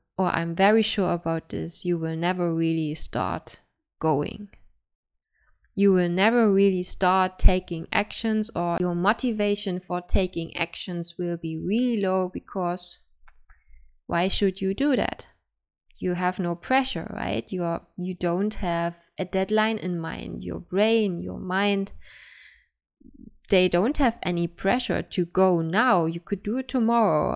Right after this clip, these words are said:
I think that's the most common excuse that we all know from our own <laughs> mind, right? "Hey, okay, maybe not today. I will do that tomorrow." And tomorrow again, you will say you will do it tomorrow because you have no pressure. So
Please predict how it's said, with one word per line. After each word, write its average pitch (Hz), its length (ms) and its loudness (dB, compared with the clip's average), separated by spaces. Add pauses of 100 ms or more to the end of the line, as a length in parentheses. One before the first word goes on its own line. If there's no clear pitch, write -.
I 202 80 6
think 185 300 6
that's 190 260 2
the 214 140 0
most 170 420 0
common 196 400 2
excuse 185 720 -2
that 175 220 -6
we 175 180 -2
all 160 240 -2
know 233 560 -2
from 170 220 -4
our 170 280 -2
own 196 320 2
<laughs> 190 100 2
mind, 214 360 2
right? 190 340 0
"Hey, 185 300 0
okay, 170 380 -4
maybe 196 260 0
not 180 220 -4
today. 170 400 -6
I 170 100 -2
will 165 140 -4
do 175 140 -4
that - 180 -8
tomorrow." - 580 -8 (640)
And 190 180 0
tomorrow 180 360 0
again, 196 360 2
you - 140 -6
will 185 100 -2
say 170 240 -2
you 170 180 0
will 156 120 -4
do - 180 -4
it - 100 -6
tomorrow - 520 -6
because 180 400 -2
you 180 60 -4
have 180 200 -4
no 180 140 -4
pressure. - 480 -4 (1800)
So - 480 4